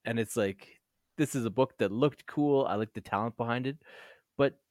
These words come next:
with comic books kinda costing five bucks a pop, and,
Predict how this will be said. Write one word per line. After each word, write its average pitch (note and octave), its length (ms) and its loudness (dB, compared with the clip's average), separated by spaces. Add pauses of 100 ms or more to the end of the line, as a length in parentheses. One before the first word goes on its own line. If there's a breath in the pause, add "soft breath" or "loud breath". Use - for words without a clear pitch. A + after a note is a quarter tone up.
with D3+ 540 -6
comic A#2+ 360 -2
books F#2+ 220 -4
kinda G#2+ 220 -4
costing G2 720 -6
five F#2 380 -4
bucks G2+ 260 -2
a - 40 -12
pop, F#2+ 500 -4 (600)
and, G2 420 -6